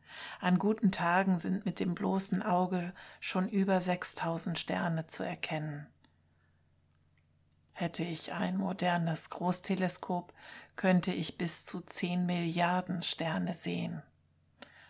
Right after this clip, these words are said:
Aber das würde mich sowieso nur überfordern.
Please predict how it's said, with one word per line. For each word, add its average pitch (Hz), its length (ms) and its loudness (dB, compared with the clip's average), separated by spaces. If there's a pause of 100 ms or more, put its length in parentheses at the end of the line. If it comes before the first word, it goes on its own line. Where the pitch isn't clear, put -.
(220)
Aber 202 200 4
das - 340 -4
würde 170 220 -2
mich 160 180 -2
sowieso 170 420 -4
nur 175 300 -2
überfordern. 160 1000 -4